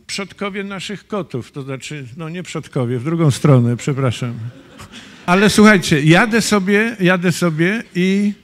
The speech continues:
tysiąc sześćset metrów dalej trafiam na cerkiew. I wszedłem do cerkwi i to ja zdrapałem tę tablicę.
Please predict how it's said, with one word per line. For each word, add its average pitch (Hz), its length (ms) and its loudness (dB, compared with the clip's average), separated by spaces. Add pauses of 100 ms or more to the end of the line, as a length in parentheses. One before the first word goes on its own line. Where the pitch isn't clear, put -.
(460)
tysiąc 190 360 0
sześćset 180 360 0
metrów 175 360 0
dalej 175 340 2
trafiam 170 440 2
na 170 120 0
cerkiew. 123 640 -2 (1700)
I - 60 -8
wszedłem 190 460 -4
do 151 120 -4
cerkwi 170 800 0 (1000)
i 170 80 -2
to - 180 -4
ja 196 180 -6
zdrapałem 117 640 0
tę 101 140 -6
tablicę. 90 600 -8